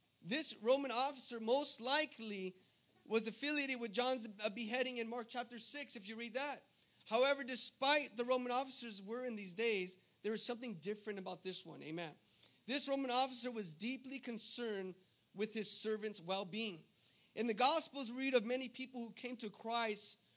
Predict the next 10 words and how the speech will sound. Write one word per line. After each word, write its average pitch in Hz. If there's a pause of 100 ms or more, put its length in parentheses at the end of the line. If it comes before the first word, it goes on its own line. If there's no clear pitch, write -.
for 220
their 214
children's 214
sake, 202 (240)
but 220
this 277
is 233
the 226
only 269
occurrence 226